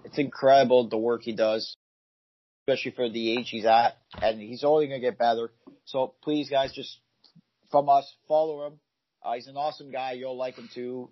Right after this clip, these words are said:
And yeah, he's done, he's gonna do, he's doing a phenomenal job with edits and stuff. We just posted one,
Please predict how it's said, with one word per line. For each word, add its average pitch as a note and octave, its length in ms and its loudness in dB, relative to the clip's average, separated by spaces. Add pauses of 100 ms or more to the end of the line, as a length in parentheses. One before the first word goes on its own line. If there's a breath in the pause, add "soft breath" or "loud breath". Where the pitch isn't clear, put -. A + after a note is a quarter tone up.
(120)
And A#2 340 -2 (1120)
yeah, A2 260 0
he's A2 120 -8
done, D3 220 4
he's C#3 160 -8
gonna D#3 140 2
do, D3 400 -4
he's C#3 320 -10 (360)
doing D3 220 0
a C3+ 60 -2
phenomenal C3 460 2
job B2 360 2
with A#2+ 140 -6 (100)
edits A#2 280 -4
and - 100 -20
stuff. B2+ 260 -4
We C#3 140 -6
just E3+ 300 -4
posted D#3 360 -2
one, C3 300 -4